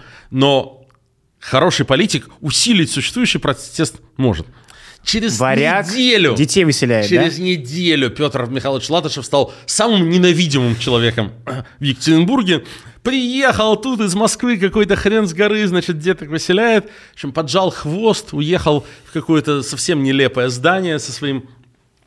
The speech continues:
Speaker 1: аппаратом. Но потом, правда, он реабилитировался. Они отгрохали просто на пустыре новый комплекс полпредства. Дворец в таком версальском стиле. Двенадцать тысяч квадратных метров,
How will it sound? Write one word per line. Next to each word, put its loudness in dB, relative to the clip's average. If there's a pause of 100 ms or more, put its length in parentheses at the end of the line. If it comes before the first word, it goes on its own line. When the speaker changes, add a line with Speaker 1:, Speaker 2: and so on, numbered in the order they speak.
(200)
Speaker 1:
аппаратом. 0
Но 0
потом, -2
правда, -2
он -4
реабилитировался. -4 (380)
Они -4
отгрохали -2 (100)
просто -8
на -4
пустыре -4 (520)
новый 2
комплекс -4
полпредства. -4 (920)
Дворец 0 (260)
в -20
таком -2
версальском -2
стиле. 0 (300)
Двенадцать -6
тысяч -8
квадратных -2
метров, -2